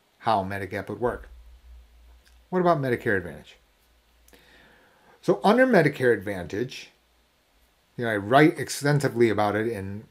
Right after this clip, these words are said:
Maximize Your Medicare and how to think through all the moving parts. S-, in summary, you've got to understand the network so that when you go to see Doctor X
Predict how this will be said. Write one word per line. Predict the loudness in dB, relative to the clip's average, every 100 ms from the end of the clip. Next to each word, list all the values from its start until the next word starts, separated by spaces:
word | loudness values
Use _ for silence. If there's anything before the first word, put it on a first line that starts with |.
| _ _ -6
Maximize | -6 -6 -8 -8
Your | -10
Medicare | -10 -8 -8
and | -6
how | -6
to | -8
think | -10 -6 -4 -6
through | -6 -2
all | -2 -4
the |
moving | -6 -8 -12 -14
parts. | -12 -12 -12 -16 -20 _ _ _ _
S-, | -16 -4
in | 0 0 0
summary, | 2 2 2 4
you've | 2 4
got | 2 2
to |
understand | 0 -2 -2 -4
the | -2
network | -4 -2 -4 -4 -10 -20 -20 -20 -2
so | 4 8
that | 6 4
when | -2 -2
you | 0 2
go | 6 4
to | 4 -6
see | -4 -4
Doctor | 0 0 0 -4 -6 -4
X | -4 -4 -12